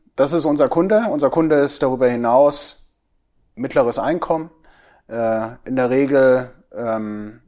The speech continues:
in dieser Altersklasse. Und mit dem Rebranding zu Jysk konnten wir auch eine deutliche, äh, Annahme des Anteils gerade der jüngeren Kundengruppen feststellen.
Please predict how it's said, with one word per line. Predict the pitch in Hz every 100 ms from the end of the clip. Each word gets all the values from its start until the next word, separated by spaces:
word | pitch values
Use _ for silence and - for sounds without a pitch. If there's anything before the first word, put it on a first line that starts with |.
| _ _ _ _ _ _ _
in | 123
dieser | 127 127 110
Altersklasse. | 123 147 - 151 151 - 208 - _ - - -
Und | 127 139 147
mit | 151
dem | 151
Rebranding | 143 190 175 143 139 127 127
zu | 131
Jysk | 131 160 -
konnten | 143 143 143
wir | 131 123
auch | 131
eine | 131
deutliche, | 123 123 160 147 - 127 117 - _ _ - _ -
äh, | 110 113 113 110 110 - _ _ -
Annahme | 127 156 143 151 147
des | 139
Anteils | 104 139 - 127 127 -
gerade | 127 127
der | 131
jüngeren | 127 135 139 113 107
Kundengruppen | 117 110 - - 107
feststellen. | 104 - 104 104